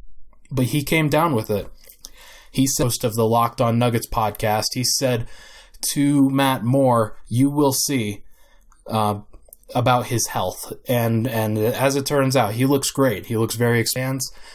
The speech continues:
The best version of Will Barton is the one that's flying around, really having a good time.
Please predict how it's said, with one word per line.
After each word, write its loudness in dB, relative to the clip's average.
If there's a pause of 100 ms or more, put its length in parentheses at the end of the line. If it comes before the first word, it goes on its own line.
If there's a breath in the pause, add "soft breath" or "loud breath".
(120)
The 0
best 0
version 2
of 0
Will 2
Barton 2
is 0
the -2
one 2
that's -2
flying 0
around, 2
really 2
having 0
a 2
good 0
time. 0